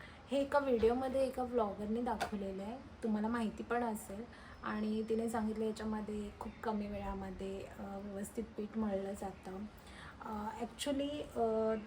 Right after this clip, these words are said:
इतकं काही मला पीठ मळायला लागत नाही, आमच्याकडे जास्ती भाकरीच असतात, पण तरी पण त्यातल्या त्यात म्हटलं बघूयात, अ, डब्याच्या वेळेला, घाईच्या वेळेला हे उपयोगी पडतं का.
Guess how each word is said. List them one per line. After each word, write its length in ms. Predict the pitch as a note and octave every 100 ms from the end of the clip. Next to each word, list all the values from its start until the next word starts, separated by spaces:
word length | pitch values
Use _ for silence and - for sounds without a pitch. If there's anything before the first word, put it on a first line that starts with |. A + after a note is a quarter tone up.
| - - -
इतकं 340 | A#3 - - B3
काही 160 | C4+
मला 200 | C4+ C4+
पीठ 240 | C4 B3 A#3+
मळायला 340 | A#3 A3 A3
लागत 300 | A#3 G3+ G#3+
नाही, 120 | A3+
आमच्याकडे 360 | G#3+ G3 G3+ G#3+
जास्ती 320 | G3+ G3+ -
भाकरीच 480 | A3 A3+ A3+ A#3 A#3
असतात, 320 | A3+ - G#3 - -
पण 120 | A#3 A3+
तरी 140 | A#3
पण 160 | A3+ B3+
त्यातल्या 360 | B3 A3+ A3+
त्यात 200 | A3 A3
म्हटलं 400 | A#3 A3 G#3 A3
बघूयात, 540 | G#3 G3 F#3+ A#3 A3+ G#3 - - - - -
अ, 240 | A3+ G#3+ G#3 G3
डब्याच्या 380 | G3+ G3+ G3+ G#3
वेळेला, 260 | G#3 G#3
घाईच्या 420 | G#3 A3 G3 G#3
वेळेला 420 | G3+ G3 G3+ G3 G3
हे 220 | - A3
उपयोगी 380 | G3 G#3 G3 G3
पडतं 420 | G#3 G3 F#3 -
का. 220 | G#3 F#3+